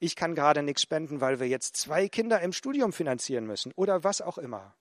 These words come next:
„Prüft doch Gott“, sagt Gott. „Prüft mich, ob ich nicht trotzdem versorge, auch wenn ihr in solchen Situationen euch daran haltet, den Zehnten zu geben.“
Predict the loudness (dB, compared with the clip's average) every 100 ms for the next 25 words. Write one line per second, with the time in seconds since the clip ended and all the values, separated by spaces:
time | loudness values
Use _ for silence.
0 | _ _ _ -16 -6 -6 -6 -12 -10 -12
1 | -10 -12 -14 _ _ -10 -10 -10 -14 -12
2 | -14 -12 -2 -2 -2 -12 -16 -16 -18 _
3 | -20 -20 -4 -4 -2 -8 -6 -10 -10 0
4 | 2 2 -2 -4 0 0 4 4 6 4
5 | 0 -8 2 2 2 -2 -2 -6 -2 4
6 | 4 4 -4 -6 0 0 0 -2 -2 -2
7 | -10 -16 -16 -6 -4 -2 -4 -4 -4 -4
8 | -6 -10 -16 -12 -12 -8 -10 -10 -14 -14
9 | -14 -16 -18